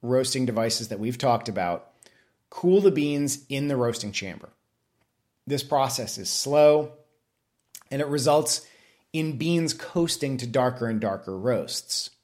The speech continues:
But the Hot Top, like commercial roasters, actually dumps the beans out of the roasting chamber once they're done roasting, dumps them onto a cooling tray,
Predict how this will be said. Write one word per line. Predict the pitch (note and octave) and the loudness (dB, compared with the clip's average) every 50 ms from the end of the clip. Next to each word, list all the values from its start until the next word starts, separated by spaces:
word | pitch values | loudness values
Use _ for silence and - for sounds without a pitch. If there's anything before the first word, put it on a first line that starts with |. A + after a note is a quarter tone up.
| _ _ _ _ - _ _ _ _ _ - | _ _ _ _ -20 _ _ _ _ _ -4
But | B2+ D#3 D#3 D#3+ | -2 -2 0 2
the | - C#3+ | 2 0
Hot | - - - A3+ - - - - | 0 2 -2 -2 -2 -2 -4 -4
Top, | - B2+ G#2+ F#2 E2 D#2 - - - _ _ _ _ _ _ _ _ _ _ _ _ _ _ | -4 -4 -2 -2 -4 -6 -8 -12 -20 _ _ _ _ _ _ _ _ _ _ _ _ _ _
like | B2+ B2 C3+ D3+ D3+ D#3 | 0 2 2 2 2 0
commercial | - F3 D#3+ D3+ D3+ - - C#3+ C3 | -2 0 0 0 0 0 0 0 2
roasters, | B2+ B2+ B2+ B2+ B2 - - G2+ F#2+ F#2+ - - - - _ _ - _ _ _ | 4 4 4 4 2 -2 -6 -8 -6 -6 -8 -8 -10 -12 _ _ -20 _ _ _
actually | - D#3 D#3+ - - F#3+ F3+ D#3 | -2 -2 0 0 2 2 0 0
dumps | C#3 A#2 - - D#3+ D3+ E3 F#3 F#3 - | -2 -6 -4 2 2 4 4 4 0 2
the | - F#3 | 0 0
beans | E3 C3+ C#3+ C#3+ C#3+ C3+ C#3 B2+ - - - _ | 0 0 0 0 0 -2 -2 -4 -6 -10 -6 _
out | A#2+ B2 B2 C3 B2 - - | 0 2 2 2 0 -2 -6
of | B2 A#2+ | -4 -2
the | B2+ | -2
roasting | A#2+ G#2+ G#2+ G#2+ G#2+ - - A#2 A2 G#2+ | 0 0 0 -2 -2 -4 -4 -4 -2 -2
chamber | A2 - A#2+ A#2+ A#2+ A2 A#2 A#2 A2+ A2 - | -2 -2 -2 -2 -2 -2 -2 -2 -4 -6 -8
once | B2 A2+ A2 G#2+ G#2+ - - | -8 -6 -6 -6 -6 -6 -6
they're | A2+ G2+ | -6 -8
done | F#2 F2 F#2 F2+ F2+ | -8 -8 -8 -8 -8
roasting, | F#2 G2+ A#2+ B2 A#2 - - - D2 - _ _ _ _ _ _ _ _ _ _ _ _ _ _ - _ - _ _ | -4 -2 -2 -2 -2 -4 -8 -10 -14 -16 _ _ _ _ _ _ _ _ _ _ _ _ _ _ -20 _ -20 _ _
dumps | - D3 D3+ E3+ - - | 2 2 4 2 0 0
them | E3 C#3 C3 C3+ | 0 0 0 -2
onto | C3+ C3+ C#3 C#3+ C#3+ D3+ | -2 0 0 0 2 2
a | C#3+ D#3 | 0 0
cooling | - - - - G#3 G#3+ F#3+ D3+ B2+ A#2 | -2 -6 0 4 6 6 6 4 0 -2
tray, | G#2+ - - F#2+ D2+ C2 C#2 F#2 A#2+ B2 | -4 -4 -6 -6 -6 -6 -6 -8 -12 -14